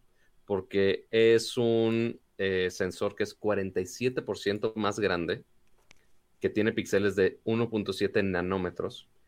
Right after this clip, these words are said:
que estamos, eh, y se van a preguntar, "¿Qué fregados son los nanómetros y como que para qué son?". Eh, los nanómetros es el tamaño de los píxeles que tienes en el sensor de tu cámara. Eh, hay muchos, por ejemplo, eh, no me acuerdo si este de Samsung también son de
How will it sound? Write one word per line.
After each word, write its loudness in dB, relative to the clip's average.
que 4
estamos, 0
eh, 2
y 0
se 0
van 2
a 0
preguntar, 0
"¿Qué -2
fregados 2
son 0
los 2
nanómetros 0
y -10
como -2
que -6
para -2
qué -2
son?". -4
Eh, 2
los 0
nanómetros -2
es -6
el -6
tamaño 0
de 0
los -2
píxeles -6
que -8
tienes -4
en -6
el -6
sensor -6
de 2
tu -16
cámara. -4
Eh, 4
hay 2
muchos, 0
por -6
ejemplo, -2
eh, -4
no -6
me -4
acuerdo -10
si -12
este -2
de 0
Samsung -4
también -2
son -4
de 0